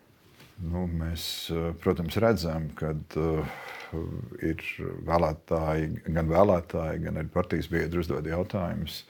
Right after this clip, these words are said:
Un, ā, vakar bija, piemēram, Rīgas nodaļas sanāksme,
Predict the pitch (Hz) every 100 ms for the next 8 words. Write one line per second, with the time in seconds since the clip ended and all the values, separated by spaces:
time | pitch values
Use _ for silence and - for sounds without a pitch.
0 | - - - - - 78 78 80 78 82
1 | 80 82 76 - - 82 90 92 80 82
2 | 78 82 80 82 85 90 - 92 95 87
3 | 82 92 90 85 80 - 80 80